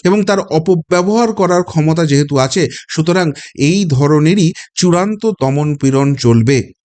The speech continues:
তোমার পরিবারে একাকী তোমার স্ত্রী থাকতে পারে, তোমার নার্ভের রোগে উ-, আহ, অসুস্থ তোমার মা থাকতে পারে,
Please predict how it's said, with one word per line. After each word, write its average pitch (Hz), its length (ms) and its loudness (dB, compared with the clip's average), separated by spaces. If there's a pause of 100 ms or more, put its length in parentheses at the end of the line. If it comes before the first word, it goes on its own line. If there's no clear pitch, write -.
তোমার 190 200 0
পরিবারে 175 500 2
একাকী 160 480 -4
তোমার 151 200 0
স্ত্রী 240 360 2
থাকতে 208 320 0
পারে, 175 240 0 (360)
তোমার 208 240 2 (260)
নার্ভের 190 580 2
রোগে 180 680 2
উ-, 156 180 0
আহ, 113 420 -2 (200)
অসুস্থ 180 440 -2
তোমার 170 320 -2
মা 143 380 2
থাকতে 214 260 -2
পারে, 185 260 -2